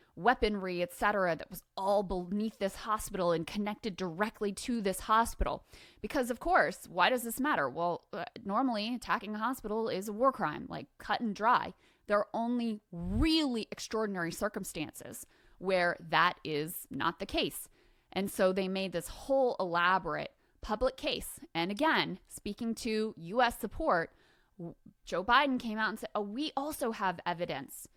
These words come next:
that Al-Shifa is being used in this, you know, by Hamas in this extraordinary way,"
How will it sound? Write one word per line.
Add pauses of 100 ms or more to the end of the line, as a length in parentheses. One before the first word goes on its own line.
(300)
that
Al-Shifa
is (280)
being
used (280)
in
this,
you
know, (120)
by
Hamas
in
this
extraordinary
way,"